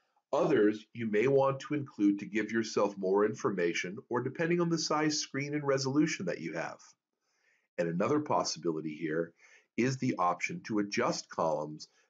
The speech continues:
that will auto size the width of all my columns so that I can see that information.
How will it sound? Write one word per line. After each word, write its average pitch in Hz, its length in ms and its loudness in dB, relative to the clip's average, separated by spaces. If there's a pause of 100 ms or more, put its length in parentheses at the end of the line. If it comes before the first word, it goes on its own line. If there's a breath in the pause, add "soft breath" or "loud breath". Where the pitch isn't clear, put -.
(120)
that 107 180 -2
will 110 300 2 (220)
auto 147 360 2
size 107 540 2
the 101 100 0
width 104 420 -2 (100)
of 90 120 0
all 90 220 4
my 87 160 2
columns 90 640 0
so - 200 -4
that 110 100 2
I 90 80 4
can 90 240 -6
see 107 300 0
that 95 300 0
information. 90 720 -6